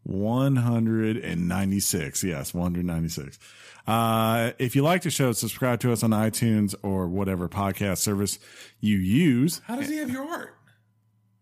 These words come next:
Speaker 1: Huh?
Speaker 2: That's what you meant. How does he already have that art?
Speaker 1: Because I put it on the Facebook
Speaker 2: Oh.
Speaker 1: page. You would know that if you, <laughs> uh, but anyways, uh, you, if you subscribe to us, you'll get a new episode just like this one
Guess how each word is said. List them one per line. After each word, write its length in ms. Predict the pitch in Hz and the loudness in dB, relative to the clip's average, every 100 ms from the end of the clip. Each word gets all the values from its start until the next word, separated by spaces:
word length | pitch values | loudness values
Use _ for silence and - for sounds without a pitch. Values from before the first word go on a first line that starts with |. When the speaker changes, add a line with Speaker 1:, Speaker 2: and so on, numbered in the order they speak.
| _ - | _ -6
Speaker 1:
Huh? 280 | 87 120 202 _ _ _ - | 0 0 0 _ _ _ -8
Speaker 2:
That's 160 | 254 269 | -6 -6
what 160 | 247 | -4
you 80 | 233 | -2
meant. 260 | 220 269 123 | -2 -2 -2
How 120 | 185 | 0
does 120 | 208 | 2
he 100 | 196 | 2
already 160 | 196 190 | 2 2
have 140 | 190 | 2
that 140 | 180 190 | 2 2
art? 380 | 226 - - - _ - | 0 -4 -10 -20 _ -4
Speaker 1:
Because 360 | 107 104 104 95 | -2 0 0 0
I 60 | |
put 140 | 95 101 | 0 0
it 40 | |
on 140 | 87 82 | 0 0
the 60 | |
Facebook 360 | 82 95 - 123 | 0 -2 -2 -2
Speaker 2:
Oh. 160 | 120 113 | 0 0
Speaker 1:
page. 200 | - 90 - - | -2 -6 -16 -4
You 220 | 120 170 | 4 6
would 180 | 202 175 | 6 4
know 260 | 175 190 208 | 4 4 4
that 320 | 180 143 - | 4 4 2
if 200 | 135 139 | 0 0
you, 140 | 151 120 135 - 233 | -2 -2 -2 -2 -4
<laughs> 400 | - 202 202 175 | -4 -12 -14 -4
uh, 320 | 123 127 127 120 | 0 2 2 2
but 240 | 131 127 | -2 0
anyways, 880 | 123 - 175 - 147 - - 131 - - - - 208 151 208 - | 0 2 2 4 2 0 -2 -2 -2 -6 -8 -6 -6 -6 -4 0
uh, 500 | 123 127 135 131 131 - | 2 2 2 0 -6 -8
you, 420 | 175 147 156 156 - | 0 4 4 4 2
if 160 | 135 | 2
you 100 | 135 | 2
subscribe 500 | - 127 - 123 120 | 2 0 0 2 2
to 100 | 123 | 2
us, 100 | 113 123 | 0 2
you'll 100 | 110 | 2
get 120 | 110 | 2
a 40 | |
new 160 | 104 104 | 2 2
episode 360 | 101 - 101 | 2 0 0
just 180 | 101 156 | 2 2
like 200 | 131 101 | 2 0
this 200 | 117 107 | -2 0
one 220 | 110 101 | 2 0